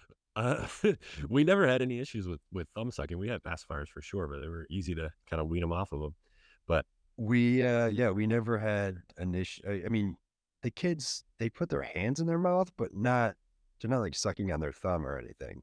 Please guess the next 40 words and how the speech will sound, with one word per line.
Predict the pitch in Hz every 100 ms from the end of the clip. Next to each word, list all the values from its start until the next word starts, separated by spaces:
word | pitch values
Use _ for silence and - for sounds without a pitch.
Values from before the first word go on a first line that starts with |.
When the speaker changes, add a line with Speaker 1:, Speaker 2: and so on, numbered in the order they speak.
| _
Speaker 1:
Yeah. | 80 67 64 -
Speaker 2:
It, | - _ _
it's | 85 -
more | 101 92
so, | 113
like, | 98 85
a | 76
nervous | 73 73 73 71 62 - - - - _ _ _ _
habit | - 65 92 95
of | 92
theirs. | 107 82
Speaker 1:
Yeah. | 69 55 - 76
Speaker 2:
Like, | 65
they'll | 73 67 -
put, | 82 - _ - - _ -
they'll | 98
put | 110
their | 87 71
hands | 64 76 104
in |
their | 117
mouth, | 113 127 120
but, | 62 - -
like, | - - _ _ _
sucking | - - 87 139 147
on | 160
'em, | 147
no. | 85 62 67 - _ -
Um, | 80 73 71 69 67 - _ -
Ken's | 117 113
always | 120 110 101
had | 98
a |
pacifier. | 90 87 85 92 85 78 82 80 - _ _ _ _ -
Uh, | 80 80 76 82 -
it |
was | 80 78 -
relatively | 78 76 - 80 85
easy | 73 76 67 76
to, | - 76 76 71 60